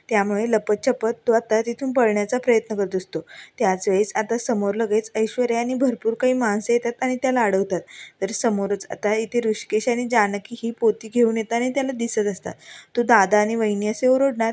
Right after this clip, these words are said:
तेच लगेच ऐश्वर्या त्याचं तोंड दाबते. तोपर्यंत इकडे संजनाने ऋषिकेश आणि जानकीला बोलण्यात गुंतवलेलं असतं,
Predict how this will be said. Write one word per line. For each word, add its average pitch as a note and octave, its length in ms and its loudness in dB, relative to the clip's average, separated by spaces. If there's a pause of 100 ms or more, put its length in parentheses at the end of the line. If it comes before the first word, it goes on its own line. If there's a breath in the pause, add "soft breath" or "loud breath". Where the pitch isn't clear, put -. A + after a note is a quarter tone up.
(100)
तेच A3+ 180 -2
लगेच A3 380 0
ऐश्वर्या A3 420 0
त्याचं A#3+ 340 -2
तोंड G#3+ 240 0
दाबते. F#3 400 -2 (340 loud breath)
तोपर्यंत G3+ 500 0 (140)
इकडे G#3 280 0
संजनाने G#3 720 0 (580 loud breath)
ऋषिकेश C4 460 0
आणि C#4 200 0
जानकीला A3+ 640 4
बोलण्यात A3 460 4
गुंतवलेलं A3 560 4
असतं, F#3+ 260 -6